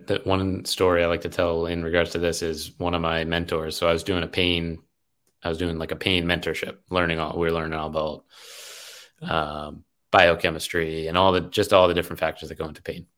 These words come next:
And, uh, the, the guy that was leading it had a history. He had a disc, he herniated a disc, like,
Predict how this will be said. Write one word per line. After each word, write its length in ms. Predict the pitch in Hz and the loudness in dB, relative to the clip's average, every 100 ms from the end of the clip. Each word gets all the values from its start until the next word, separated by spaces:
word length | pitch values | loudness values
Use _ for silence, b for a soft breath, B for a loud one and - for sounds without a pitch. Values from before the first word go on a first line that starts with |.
| _ _ _ _ _ _ _ _ | _ _ _ _ _ _ _ _
And, 420 | 92 85 80 78 76 - | -6 -4 -6 -8 -16 -10
uh, 440 | 85 78 73 73 71 _ _ _ _ _ | -8 -6 -8 -12 -16 _ _ _ _ _
the, 280 | 80 80 80 _ - | -6 -6 -6 _ -2
the 280 | 87 85 80 | 0 2 4
guy 200 | 95 90 | 6 6
that 120 | 87 | 4
was 140 | 85 101 | 0 2
leading 240 | 110 87 | 2 2
it 260 | 80 76 _ _ _ _ _ _ _ _ _ | -4 -8 _ _ _ _ _ _ _ _ _
had 320 | - 113 104 95 | -4 2 4 4
a 60 | |
history. 480 | 98 95 95 90 82 | 2 0 2 2 2
He 140 | 92 | 0
had 180 | 95 104 | 4 6
a 80 | 98 | 4
disc, 360 | 82 92 - - | 4 0 0 -8
he 140 | 95 | -4
herniated 460 | 101 107 98 90 85 | 0 2 4 4 2
a 40 | |
disc, 320 | 82 87 - 85 | 2 0 0 0
like, 400 | 80 78 - | 0 0 -6